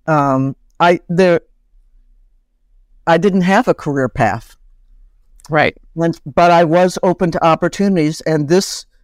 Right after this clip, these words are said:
Speaker 1: turned out to be the most marvelous opportunity, not only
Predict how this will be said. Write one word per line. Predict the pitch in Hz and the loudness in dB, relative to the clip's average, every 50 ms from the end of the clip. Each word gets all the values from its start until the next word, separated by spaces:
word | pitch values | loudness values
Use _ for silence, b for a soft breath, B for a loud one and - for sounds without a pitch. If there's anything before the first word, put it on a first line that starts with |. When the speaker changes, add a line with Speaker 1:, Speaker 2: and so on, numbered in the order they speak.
| _ _ | _ _
Speaker 1:
turned | - - 190 185 170 | -2 0 0 2 4
out | 156 147 147 151 - _ | 4 4 4 2 0 _
to | - 190 175 | -2 -2 -2
be | 135 165 165 156 151 156 165 180 - _ _ _ _ _ _ _ _ _ _ | 0 0 0 2 2 0 -2 -4 -8 _ _ _ _ _ _ _ _ _ _
the | - 143 147 165 | -6 -2 0 0
most | 160 160 165 165 175 170 - - - | 2 2 2 2 2 0 -2 -6 -4
marvelous | 151 160 156 170 175 165 170 185 185 196 - - - | 0 2 4 4 4 2 2 0 -2 -2 -4 -2 0
opportunity, | 165 156 156 - 175 - - 202 196 202 175 123 135 147 160 196 - _ _ _ _ _ _ - | 0 0 0 -2 -6 -4 -2 -2 -2 -2 -2 -2 -4 -6 -6 -8 -14 _ _ _ _ _ _ -4
not | 151 170 180 220 - | 0 2 2 2 2
only | 208 202 202 208 196 180 170 170 165 160 | 0 0 0 0 0 0 0 0 -2 -6